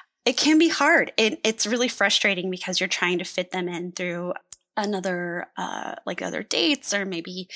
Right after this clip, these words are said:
you would have, like, a, um, a waiting list. It's all di-, it's different for everyone, but <laughs> I'm, I'm going off script here. <laughs> But yeah, getting the constant no is painful,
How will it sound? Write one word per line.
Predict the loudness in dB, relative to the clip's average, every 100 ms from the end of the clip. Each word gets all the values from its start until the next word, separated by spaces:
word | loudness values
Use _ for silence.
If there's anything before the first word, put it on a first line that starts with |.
| -10 -10 -10
you | -6 -4 -4 -4
would | -6 -6 -6
have, | -8 -6
like, | -6 -4
a, | -6 -4
um, | -6 -8 -8 -10 -14 -18 -14
a |
waiting | -4 -2 0 -2
list. | -2 0 2 0 -2 -8 -14 -16 _
It's | -2 2
all | 2
di-, | 2 0
it's | 2
different | 2 2 2
for | 2
everyone, | 2 2 0 -2 -4 -6 -14 -20 _
but | 2 2 2 -2 -2 _ -4
<laughs> | 0 4
I'm, | 6 6 4 2 0
I'm | 2
going | 2 4 4
off | 4
script | 4 2 0 0
here. | 4 4
<laughs> | 4 2 0 2 2 6 4 4 2 2 -2 2 4 4 4 0 0
But | -2 2
yeah, | 2 2 0
getting | 2 4
the | 2
constant | 2 2 0 0
no | 0
is | -2
painful, | -2 -4 -2 0 2 0